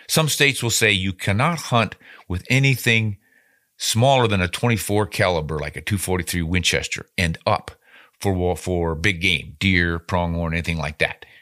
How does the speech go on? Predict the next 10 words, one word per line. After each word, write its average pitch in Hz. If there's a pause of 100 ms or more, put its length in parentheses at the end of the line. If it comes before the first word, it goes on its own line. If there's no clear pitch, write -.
(160)
Wyoming 131
has 80
that 85
regulation. 71 (280)
Step -
across 135
the 123
line 117
into 101
Montana, 110